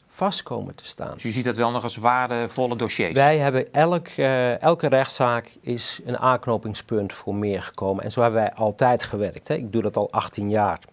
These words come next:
Speaker 1: De uitkomst van de zaak is mooi natuurlijk, eh, fantastisch. Maar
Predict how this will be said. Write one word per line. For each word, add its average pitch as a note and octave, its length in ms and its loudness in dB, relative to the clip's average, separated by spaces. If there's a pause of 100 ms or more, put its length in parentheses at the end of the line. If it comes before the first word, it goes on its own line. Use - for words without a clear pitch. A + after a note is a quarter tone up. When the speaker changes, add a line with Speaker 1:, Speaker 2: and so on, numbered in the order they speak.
(920)
Speaker 1:
De G2 140 -8
uitkomst A#2+ 460 0
van A2 100 -4
de G#2+ 80 -2
zaak A2+ 520 -4 (580)
is D3+ 240 4
mooi B2+ 360 6
natuurlijk, A#2 480 0
eh, A2 260 -2
fantastisch. A#2 720 -2
Maar A2+ 340 2